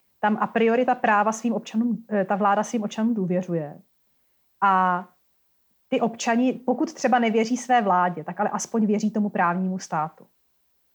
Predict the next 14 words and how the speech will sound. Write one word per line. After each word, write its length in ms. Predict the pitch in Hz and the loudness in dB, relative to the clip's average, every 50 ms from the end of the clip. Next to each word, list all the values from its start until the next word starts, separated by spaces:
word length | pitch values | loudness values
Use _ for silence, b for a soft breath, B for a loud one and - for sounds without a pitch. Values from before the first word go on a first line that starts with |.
| _ b b b b b b b b | _ b b b b b b b b
To 60 | - 208 | -6 -2
znamená, 460 | 220 220 214 226 233 240 240 240 240 | 0 0 2 2 2 2 4 2 2
že 120 | 214 269 | 2 0
když 180 | 240 226 220 - | 0 -2 -2 -2
ta, 280 | - 269 269 269 269 - - _ _ _ _ _ _ _ _ - - | 0 2 2 2 0 -4 -18 _ _ _ _ _ _ _ _ -20 -16
co 120 | - - 220 | -12 -8 -4
jsem 160 | - 320 277 | -2 -2 0
pozorovala 400 | - 214 220 226 226 226 247 247 | 0 2 2 2 4 4 4 2
třeba 220 | 247 - 240 247 | 2 0 0 0
v 40 | 233 | 2
době 240 | 214 220 208 233 220 | 2 0 0 0 0
covidu, 360 | 220 - 165 165 165 170 202 | -2 -4 -4 -4 -4 -4 -4
bylo, 380 | 185 175 160 151 151 151 151 - 185 | -4 -4 -6 -6 -8 -10 -12 -14 -10
že 400 | 180 202 202 202 202 196 202 | -6 -2 -2 0 0 -2 -4